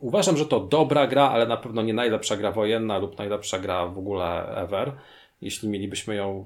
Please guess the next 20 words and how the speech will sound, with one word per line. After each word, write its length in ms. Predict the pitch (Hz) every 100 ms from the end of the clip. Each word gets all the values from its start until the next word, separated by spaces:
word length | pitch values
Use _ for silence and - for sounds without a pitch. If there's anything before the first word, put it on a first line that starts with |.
| -
w 60 |
rankingu 380 | 107 104 - 104
standar-, 480 | 104 - 101 101 87
standardowych 600 | - 107 110 113 101 92
gier 260 | 98 98 117
umiejscawiać. 760 | 110 101 - 90 104 170 175 - - - _ _ _
E, 160 | - 117 -
i 440 | 147 147 135 131 127 - _
Twilight 300 | - 185 170
Struggle 380 | - 147 151 139
Red 180 | 135 135
Sea 120 | 139
nie 100 | 131
zmienia 240 | 131 123
mojej 260 | 113 110 107
opinii. 420 | 104 98 87 90 _
Ta 140 | - 160
gra 200 | 147 147
mnie 360 | 127 123 127 139 _ _
frustrowała. 680 | - 151 - 113 90 - -